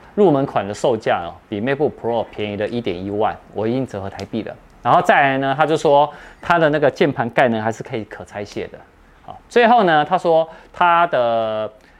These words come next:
那个产品呢，可以有更多的大家喜欢的A P P啊，或者是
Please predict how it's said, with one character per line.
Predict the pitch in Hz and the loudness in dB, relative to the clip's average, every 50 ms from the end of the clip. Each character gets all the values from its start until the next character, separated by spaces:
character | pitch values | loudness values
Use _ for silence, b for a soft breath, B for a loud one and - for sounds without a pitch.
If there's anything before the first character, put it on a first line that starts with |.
| b b | b b
那 | - 147 | -10 -6
个 | 139 131 117 | -4 -2 -2
产 | 107 - - 127 127 | -2 -2 -6 -6 -6
品 | - 113 98 | -8 -10 -10
呢， | 95 95 98 95 - | -10 -12 -14 -12 -8
可 | - 123 | -6 -4
以 | 123 113 104 98 95 90 87 85 85 85 87 - - | -4 -4 -4 -6 -8 -8 -10 -10 -12 -14 -16 -14 -12
有 | - 95 90 85 85 - | -10 -8 -8 -8 -6 -4
更 | - 143 123 | -2 -2 0
多 | 120 131 | 0 -2
的 | 120 113 101 101 95 92 90 - - - | 0 -2 -2 -4 -4 -6 -8 -12 -6 -2
大 | 143 127 | 0 0
家 | 127 127 | 0 0
喜 | - - 117 | -2 -6 -8
欢 | 110 113 | -8 -8
的 | - | -8
A | - 120 120 | -8 -8 -8
P | 117 - 117 | -6 -8 -10
P | 110 - - 117 | -10 -6 -4 -4
啊， | 113 104 95 92 | -2 -2 -2 -2
或 | 104 131 117 101 | -2 -2 -2 -4
者 | |
是 | 98 - - 120 107 101 98 95 92 92 87 | -4 -6 -8 -8 -6 -6 -4 -6 -6 -6 -8